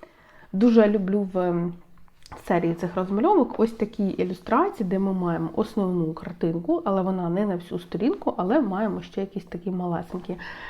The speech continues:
ем, ну, мініатюрки поряд. Воно прям так прикольно сприймається, цікаво дуже.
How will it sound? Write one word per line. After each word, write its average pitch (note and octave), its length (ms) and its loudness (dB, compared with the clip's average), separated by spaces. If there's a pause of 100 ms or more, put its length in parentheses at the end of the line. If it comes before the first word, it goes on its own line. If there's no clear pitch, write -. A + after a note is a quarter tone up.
(260)
ем, F3 880 0
ну, A3+ 120 4
мініатюрки F#3 720 2 (680)
поряд. G3 380 2 (580)
Воно G3 240 2
прям F#3 180 -2
так E3 180 -6
прикольно E3 400 0
сприймається, A3+ 720 0
цікаво D#3+ 480 -6
дуже. F3 300 -8